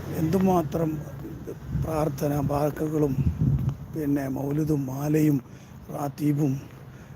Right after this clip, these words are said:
ഉറൂസും അങ്ങനെ തുടങ്ങുന്ന എന്തൊക്കെയായിരിക്കും ഇവിടെ ഉണ്ടാകുക? മാഷാ അല്ലാ, ഇവിടെ സ്വഹാബത്തിൻ്റെ ഷഹീദാക്കപ്പെട്ടവരുടെ ഖബറിടമുള്ള ഈ പ്രദേശം, ഹെറിറ്റേജ് പ്രദേശം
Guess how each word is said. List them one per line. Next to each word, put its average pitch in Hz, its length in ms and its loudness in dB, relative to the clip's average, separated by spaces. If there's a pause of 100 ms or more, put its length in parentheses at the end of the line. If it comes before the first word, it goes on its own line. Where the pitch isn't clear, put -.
(200)
ഉറൂസും 170 500 4 (180)
അങ്ങനെ 160 300 2
തുടങ്ങുന്ന 170 400 2
എന്തൊക്കെയായിരിക്കും 180 540 2
ഇവിടെ 160 200 4
ഉണ്ടാകുക? 139 280 -2 (460)
മാഷാ 156 280 -4
അല്ലാ, 151 160 4 (100)
ഇവിടെ 151 260 2 (400)
സ്വഹാബത്തിൻ്റെ 151 720 -2 (380)
ഷഹീദാക്കപ്പെട്ടവരുടെ 160 1040 0
ഖബറിടമുള്ള 160 680 0 (680)
ഈ 196 120 2
പ്രദേശം, 160 420 0 (100)
ഹെറിറ്റേജ് 160 520 -2 (300)
പ്രദേശം 160 440 -2